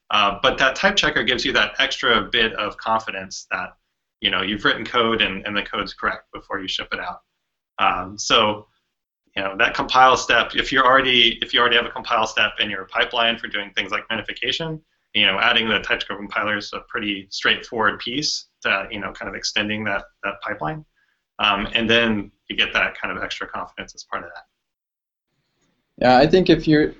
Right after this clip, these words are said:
Speaker 2: if you viewers or listeners, if you're not using a build to, like, build your project, uh, it's time that you start. Um, it's kind of crazy to, to not be doing that right now. Um, yeah,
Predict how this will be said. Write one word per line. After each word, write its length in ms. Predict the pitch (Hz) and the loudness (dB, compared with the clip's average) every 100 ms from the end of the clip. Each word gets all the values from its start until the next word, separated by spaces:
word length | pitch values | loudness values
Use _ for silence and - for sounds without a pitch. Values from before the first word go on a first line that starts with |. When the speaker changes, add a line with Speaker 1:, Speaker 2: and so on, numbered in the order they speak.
| - | 0
Speaker 2:
if 300 | 135 131 - - _ _ - | 2 2 -2 -18 _ _ -10
you 160 | 151 156 | 0 0
viewers 440 | 156 151 147 143 | 4 4 4 4
or 80 | 135 | 2
listeners, 460 | 135 135 135 131 131 | 2 2 2 0 -2
if 100 | - | 0
you're 120 | 139 | 4
not 260 | 143 151 131 | 6 4 4
using 540 | 139 147 135 127 127 _ - | 2 2 0 0 -6 _ -8
a 80 | 117 | -2
build 480 | 123 123 139 139 - - | 6 10 8 6 -4 -2
to, 540 | 127 123 117 117 113 - | 4 4 4 0 -2 0
like, 280 | 113 110 - | 0 0 2
build 260 | 123 123 | 4 4
your 120 | 123 117 | 2 2
project, 640 | 123 117 120 170 165 - _ _ _ 123 | 4 4 6 2 0 -8 _ _ _ 6
uh, 60 | |
it's 240 | 120 123 - | 6 6 4
time 220 | 160 160 | 4 6
that 100 | 135 | 4
you 80 | 123 | 2
start. 460 | - 127 117 - - | 6 6 6 0 -4
Um, 300 | 120 113 113 | 2 4 4
it's 420 | 117 - - - - - - | 0 -2 -6 -8 -14 -14 -2
kind 140 | 147 | 2
of 100 | 143 | 2
crazy 400 | - 135 127 123 | 4 4 4 2
to, 320 | 120 120 120 110 | 0 -2 -2 -4
to 100 | - | -2
not 200 | 117 110 | 0 0
be 80 | 120 | -2
doing 240 | 113 113 | -2 0
that 140 | 113 110 | 0 0
right 180 | 110 92 | -2 0
now. 240 | 98 95 _ - | -2 -4 _ -4
Um, 380 | 110 104 107 110 _ _ _ _ _ | 0 0 -2 -6 _ _ _ _ _
yeah, 240 | 98 - | 2 2